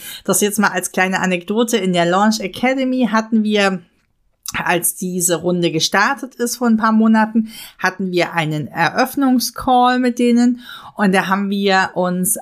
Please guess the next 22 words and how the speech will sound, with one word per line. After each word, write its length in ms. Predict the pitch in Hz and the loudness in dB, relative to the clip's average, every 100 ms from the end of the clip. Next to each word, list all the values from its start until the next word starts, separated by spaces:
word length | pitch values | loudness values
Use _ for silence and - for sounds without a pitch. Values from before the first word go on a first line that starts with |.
| - | -2
eine 1040 | 170 160 160 160 160 156 156 156 160 156 214 _ _ _ - | 0 2 0 -2 -4 -2 -2 -2 -6 -10 -18 _ _ _ -2
E-Mail 340 | 202 202 196 | 2 4 2
aus 120 | 170 | 0
der 140 | 175 165 | 0 -2
Zukunft 480 | - 202 165 151 - | -4 -4 -2 -4 -4
geschrieben. 540 | 151 - 151 147 147 | -4 -2 -2 -4 -6
Wie 200 | 151 156 | -4 -4
erkläre 320 | 139 - 165 175 | -4 -2 -2 -2
ich 80 | |
das 160 | 170 - | -4 -6
denn 100 | 151 | -6
jetzt 220 | 143 - | -6 -8
kurz? 300 | - 185 - | -4 -2 -2
Es 140 | 151 - | -4 -4
gibt 200 | 208 190 | -2 -2
ein 60 | |
Programm, 420 | 160 156 - 262 381 403 | -4 -4 -2 -2 -2 -2
da 100 | 190 | -2
kann 220 | 180 185 | -2 -2
man 120 | 175 | 0
was 200 | 160 165 | -2 -2
reinschreiben 640 | 175 220 277 269 262 285 302 | -2 0 0 0 0 -2 -8